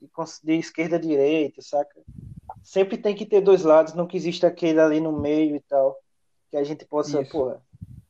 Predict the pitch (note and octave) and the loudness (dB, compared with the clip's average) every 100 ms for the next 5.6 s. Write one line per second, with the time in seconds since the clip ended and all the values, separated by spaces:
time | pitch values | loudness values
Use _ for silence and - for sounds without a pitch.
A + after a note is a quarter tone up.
0 | _ D#3+ F3 F3+ F3 F3+ F3+ F3+ F#3+ G#3 | _ -6 2 4 4 4 4 4 0 0
1 | A3 G#3 G3 G3+ F#3 F#3+ G3 F#3+ C#3+ C3+ | 2 2 0 0 0 2 4 4 2 -8
2 | - - D3 D3 C#3 D#3+ D#3 F3+ _ _ | -14 -8 -8 -8 -10 -10 -14 -20 _ _
3 | _ - D#3 E3 D#3+ - E3+ F3+ F3+ F3 | _ -6 -6 -4 -10 -10 -10 -10 -2 2
4 | D#3+ E3 E3 D#3+ C#3+ C#3 _ - - _ | 6 8 10 8 4 -4 _ -20 -20 _
5 | - C#3 C#3+ C#3 F#2 E2+ | 0 2 4 4 2 -8